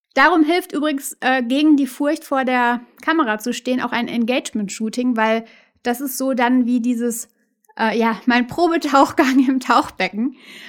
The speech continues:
Und du kannst schon mal so ein bisschen üben, also das Engagement-Shooting oder auch Verlobungsshooting findet quasi vor der Hochzeit statt. Da trefft ihr zum ersten Mal den Fotografen und nicht vielleicht zum ersten Mal, <laughs> aber zum ersten Mal mit Kamera.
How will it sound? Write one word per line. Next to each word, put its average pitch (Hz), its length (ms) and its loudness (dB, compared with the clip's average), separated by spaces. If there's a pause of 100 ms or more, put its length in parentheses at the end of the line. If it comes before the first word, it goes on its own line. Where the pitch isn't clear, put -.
(120)
Und 254 520 2
du 262 60 -4
kannst 294 300 0
schon 349 100 2
mal 277 120 2
so 247 80 0
ein 254 60 4
bisschen 262 300 -4
üben, 302 260 2
also 247 200 -2
das 240 160 -6
Engagement-Shooting 262 1040 -2 (360)
oder 214 260 -2
auch 214 80 -4
Verlobungsshooting 254 960 -2 (320)
findet 254 360 -2
quasi 240 320 -6
vor 226 180 -4
der 202 120 -4
Hochzeit - 380 -4
statt. 285 300 -4 (180)
Da 233 120 -6
trefft 254 300 -6
ihr 247 120 -4
zum 247 180 -4
ersten 247 380 -2
Mal 226 200 -2
den 214 140 0
Fotografen 247 840 -2 (880)
und 233 720 2 (100)
nicht 226 200 -4
vielleicht 220 240 -6
zum 185 120 -6
ersten 247 300 -2
Mal, 220 160 0
<laughs> - 20 2
aber 226 240 2
zum 240 160 -2
ersten 226 320 -4
Mal 208 100 -2
mit 202 160 -6
Kamera. 233 480 0